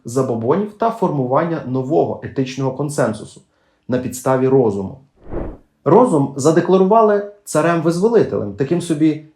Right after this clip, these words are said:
найвищим критерієм істини. А шляхом до визволення стало отримувати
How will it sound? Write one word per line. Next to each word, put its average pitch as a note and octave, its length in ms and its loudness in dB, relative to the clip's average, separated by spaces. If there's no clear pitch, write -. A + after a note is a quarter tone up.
найвищим C3+ 680 2
критерієм A#2 560 0
істини. - 360 -10
А B2 300 2
шляхом C#3 480 0
до A#2 220 2
визволення C#3+ 600 2
стало A3 580 2
отримувати F3+ 760 2